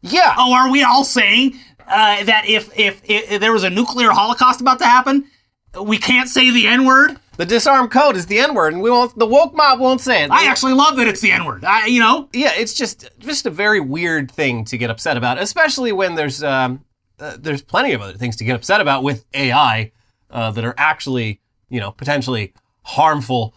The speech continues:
Speaker 1: to society
Speaker 2: <laughs> Yeah.
Speaker 1: and whatnot.
Speaker 2: Yeah, no,
Speaker 1: Um,
Speaker 2: they're focusing on
Speaker 1: they're
Speaker 2: this.
Speaker 1: focusing on a completely made-up scenario
Speaker 2: Don't
Speaker 1: that
Speaker 2: you
Speaker 1: will never
Speaker 2: understand?
Speaker 1: happen.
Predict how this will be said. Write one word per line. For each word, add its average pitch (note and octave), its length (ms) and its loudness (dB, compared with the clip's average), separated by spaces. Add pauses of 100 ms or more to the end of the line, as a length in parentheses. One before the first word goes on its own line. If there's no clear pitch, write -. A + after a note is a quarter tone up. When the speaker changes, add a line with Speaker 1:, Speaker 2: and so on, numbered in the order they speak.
(160)
Speaker 1:
to C3 160 -2
society C#3+ 500 2
Speaker 2:
<laughs> - 20 0
Yeah. C3+ 80 2
Speaker 1:
and - 60 2
whatnot. F3 460 2
Speaker 2:
Yeah, C#4+ 200 2
no, C4+ 80 4
Speaker 1:
Um, B3 40 0
Speaker 2:
they're C#4+ 100 2
focusing D4+ 500 2
on G#3+ 180 2
Speaker 1:
they're - 20 -4 (160)
Speaker 2:
this. C4 60 0
Speaker 1:
focusing A#3 240 0
on G3+ 240 4
a F3+ 220 0
completely A#3+ 500 0
made-up G3+ 280 0
scenario E3+ 280 0
Speaker 2:
Don't B3+ 140 4
Speaker 1:
that C#4 80 0
Speaker 2:
you C#4+ 60 2
Speaker 1:
will B3+ 140 2
never F#3+ 220 4
Speaker 2:
understand? A#3+ 400 2
Speaker 1:
happen. - 80 -16